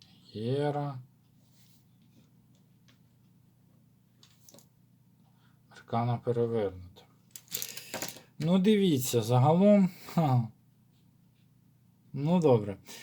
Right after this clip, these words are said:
Дивіться, Перт, м, Дагас, м, Евас перевернутий, Турісас перевернутий, пуста руна, вона ж Вірт, Єра і Беркана перевернута. Про що мова? До якого сценарію буде схиляти?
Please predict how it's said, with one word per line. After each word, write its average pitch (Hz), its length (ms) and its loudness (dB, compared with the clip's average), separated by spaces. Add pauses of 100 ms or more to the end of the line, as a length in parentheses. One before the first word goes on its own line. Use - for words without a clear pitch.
(160)
Дивіться, 151 300 2
Перт, 208 380 6
м, 151 440 -2 (120)
Дагас, 156 720 6
м, 117 260 -2
Евас 135 320 2
перевернутий, 135 1400 2 (580)
Турісас 135 360 6
перевернутий, 135 720 4
пуста 165 380 4
руна, 151 300 2
вона 127 260 4
ж 117 120 0
Вірт, 127 320 4 (520)
Єра 175 560 4
і 151 60 4
Беркана 143 420 4
перевернута. 113 680 -2
Про 113 140 -6
що 202 220 4
мова? 113 360 0 (800)
До 135 140 4
якого 151 200 6
сценарію 156 400 4
буде 131 200 4
схиляти? 117 480 -2